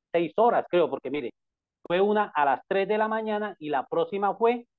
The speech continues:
a las tres cero seis de la mañana, fue la última operación esta madrugada, y a las nueve y cuarenta y seis ya fue la siguiente. O sea, ahí fue una diferencia de nueve, de seis horas y cuarenta minutos. Entonces, quiero que lo entendamos, y siempre se ha dicho en las capacitaciones,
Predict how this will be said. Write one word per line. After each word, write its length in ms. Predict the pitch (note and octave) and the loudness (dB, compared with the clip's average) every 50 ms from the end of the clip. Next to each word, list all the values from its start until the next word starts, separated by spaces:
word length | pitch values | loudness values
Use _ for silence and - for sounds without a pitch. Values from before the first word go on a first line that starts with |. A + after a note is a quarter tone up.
| _ _ _ _ - | _ _ _ _ -6
a 60 | - | -4
las 140 | - - - _ | -4 -4 -2 _
tres 160 | - F3 F3 F3+ | -2 -2 0 0
cero 220 | G#3 G3+ F3+ D#3 | 0 0 0 0
seis 140 | - E3 F3 | 0 -2 -2
de 80 | G3 G3+ | -2 -2
la 100 | G3 F3 | -2 -2
mañana, 400 | E3 D#3 D3+ E3 E3+ D#3 B2+ A#2+ | -4 -4 -6 -6 -6 -6 -8 -4
fue 140 | - D#3+ D#3+ | -2 -2 0
la 100 | E3 E3 | 2 2
última 380 | F#3 F#3+ F3+ - - F#3+ F3+ E3 | 0 0 -2 -2 -2 -2 -2 -2
operación 480 | D#3 D#3+ D3 C#3 B2+ - - F3 E3 | -2 -2 -4 -4 -4 -4 -4 -4 -4
esta 200 | D#3 - - F3+ | -4 -4 -4 -2
madrugada, 640 | F3 F3+ F#3 G3 G#3 G#3 A3+ A3 G3 G3 G3+ G#3 - _ _ _ _ _ _ _ _ _ | -2 0 0 0 2 2 4 4 4 4 2 -2 -6 _ _ _ _ _ _ _ _ _
y 100 | - G3 | 0 2
a 60 | A#3 | 4
las 120 | A#3+ A#3+ G#3+ | 4 4 2
nueve 220 | A3 A3+ A3 A3 | 2 2 0 0
y 80 | A3 A3 | 0 -2
cuarenta 500 | A3 A3 G#3+ G#3+ G#3+ G#3+ G#3 - A3 A3 | -2 -2 -2 -2 -4 -6 -6 -6 -6 -6
y 80 | G#3 | -6
seis 340 | - - A3+ G#3 A3 A3 A3 - _ _ _ _ _ _ _ - | -2 0 0 0 0 -2 -8 -14 _ _ _ _ _ _ _ -2
ya 140 | D#3+ D#3 D#3 | -2 -2 0
fue 140 | - F3+ F3 | 0 0 0
la 120 | F#3 E3+ | 0 -2
siguiente. 360 | - D3 - A3+ A3 A3+ E3 | -2 -2 -2 -2 -2 -2 -4
O 40 | B2 | -6
sea, 120 | - - | -4 -4
ahí 60 | D#3 D#3 | -4 -2
fue 160 | D#3 F3 F3 | -2 -2 -2
una 100 | F#3 F#3 | -2 -2
diferencia 460 | F3 F3 C3+ B2 C3+ C#3+ C#3 F3 E3+ | -2 -2 -4 -4 -6 -6 -6 -4 -4
de 140 | D#3 C3+ A#2+ | -4 -4 -4
nueve, 400 | B2 C3 C#3 D3 D#3+ D#3+ E3 - _ - | -6 -4 -2 -2 -2 -2 -4 -6 _ -6
de 180 | C3+ B2 A#2 G#2+ - _ | -6 -6 -6 -8 -4 _
seis 180 | F#3 F#3 F#3 - - _ | 0 0 0 -4 -4 _
horas 360 | - G3+ G3 G3 G#3 G#3 - - _ _ _ _ - | 2 4 4 4 4 2 0 -6 _ _ _ _ -2
y 100 | D#3 D3 | -2 -2
cuarenta 520 | - D3+ C3+ B2 C3+ D3 D3+ D3+ F3 F3 | 0 2 2 4 2 2 0 0 0 0
minutos. 460 | D#3 D3 E3+ A#3 A#3+ A#3+ E3 C3 - - _ _ _ _ _ - | 0 2 2 2 2 2 0 -4 -4 -8 _ _ _ _ _ -10
Entonces, 280 | G3 - - F#3 F3 - | -8 -4 -2 -4 -4 0
quiero 240 | - G#3+ A3+ A3 A3 | 0 2 2 2 2
que 100 | A3 G3 | 0 -2
lo 80 | F3 | -2
entendamos, 680 | E3 C#3+ B2+ - - C3+ C3 C3 C3+ F#3 F#3 G3+ G#3 F3+ | -2 -4 -6 -6 -6 -6 -4 -2 0 0 0 0 -2 -4
y 80 | E3+ C3 | -6 -4
siempre 340 | - F3 E3+ F3 - G3+ G3 | -4 -4 -4 -4 -4 -4 -2
se 80 | - E3 | -2 -2
ha 40 | D3 | -2
dicho 160 | D3 - F3+ | -2 -2 -2
en 60 | F#3 | 0
las 140 | F#3 F3+ F3+ | 0 0 0
capacitaciones, 920 | - C#3 C3+ C3 B2 A#2+ A#2+ - A#2+ A2+ - E3 F3 F3+ F#3+ F#3+ G3+ G3+ | -2 -2 -2 -2 -4 -4 -4 -6 -6 -6 -2 0 0 0 0 0 -2 -4